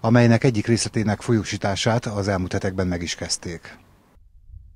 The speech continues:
Az idei évtől már nem biztosít támogatást az Unió a dohányágazat számára,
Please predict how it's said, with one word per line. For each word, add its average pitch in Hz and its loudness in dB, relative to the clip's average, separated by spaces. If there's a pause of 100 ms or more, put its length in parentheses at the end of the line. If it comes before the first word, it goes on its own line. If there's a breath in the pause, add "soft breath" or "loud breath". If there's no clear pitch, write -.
(160)
Az 160 6
idei 190 4
évtől 139 4
már 139 4
nem 135 4
biztosít 107 0
támogatást 110 2
az 110 0
Unió 117 6
a 110 6
dohányágazat 104 2
számára, 107 2